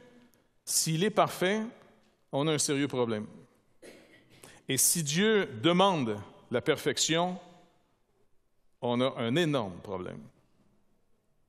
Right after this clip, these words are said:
Alors comme Job, dans tout son livre, présente, comment un homme peut-il se présenter devant Dieu ? Comment on peut être pur ?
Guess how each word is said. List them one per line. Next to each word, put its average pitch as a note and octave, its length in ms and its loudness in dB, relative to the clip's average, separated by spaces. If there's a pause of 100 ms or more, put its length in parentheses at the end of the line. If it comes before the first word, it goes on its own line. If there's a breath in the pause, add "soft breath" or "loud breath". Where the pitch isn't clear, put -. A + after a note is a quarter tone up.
(220)
Alors B2 260 0
comme C3 180 0
Job, C#3 260 0 (1200 soft breath)
dans A2 120 -2
tout - 120 -6
son B2+ 240 0
livre, C3+ 280 -2 (600)
présente, B2+ 640 -2
comment C#3 400 0
un A#2 180 -2
homme C3+ 380 -2 (180)
peut-il C3+ 380 -4
se - 100 -6
présenter A2+ 560 -6
devant G#2 340 -6
Dieu ? F#2+ 240 -10 (440)
Comment C#3+ 160 0
on E3 60 -2
peut C#3 120 -4
être - 160 -8
pur ? D3 560 -6